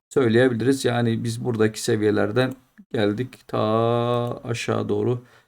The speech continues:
Yani altmış seviyelerden şu an otuz yedi seksen dört seviyesinde,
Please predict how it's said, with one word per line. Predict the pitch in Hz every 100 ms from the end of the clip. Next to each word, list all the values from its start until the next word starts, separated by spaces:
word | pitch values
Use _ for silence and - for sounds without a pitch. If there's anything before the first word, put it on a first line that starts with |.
| _ -
Yani | 117
altmış | 110 120 135 135
seviyelerden | 110 107 104 104 113
şu | 127 123
an | 117
otuz | 117 - 113
yedi | 113
seksen | 117 110 - 110 113
dört | 120
seviyesinde, | - 104 104 - 107 123 135